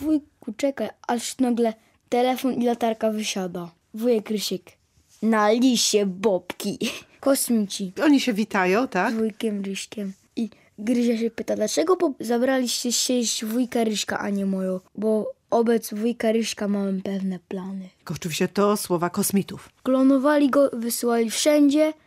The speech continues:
Speaker 1: żeby rządził nad światem i z-, zbudował pieczoną f-, fabryki pieczonej fasoli. Bo zapomniałem powiedzieć, i statki są napędzane na pieczoną fasolę."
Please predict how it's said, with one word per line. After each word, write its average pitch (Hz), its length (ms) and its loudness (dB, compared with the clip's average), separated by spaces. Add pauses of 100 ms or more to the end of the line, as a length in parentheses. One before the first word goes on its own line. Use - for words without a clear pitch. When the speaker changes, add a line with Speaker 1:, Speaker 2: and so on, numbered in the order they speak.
Speaker 1:
żeby 233 360 -2 (460)
rządził 254 420 6
nad 240 200 2
światem 262 460 0
i 240 100 -2
z-, 214 200 -8
zbudował 233 540 0 (260)
pieczoną 254 580 2 (140)
f-, - 120 -20 (300)
fabryki 254 500 0
pieczonej 240 360 -2
fasoli. 220 480 -2
Bo 220 100 0
zapomniałem 262 460 2
powiedzieć, 247 400 0 (340)
i 233 100 0
statki 294 400 2
są 277 120 2
napędzane 240 580 4
na 247 200 4
pieczoną 233 500 0
fasolę." 190 580 -2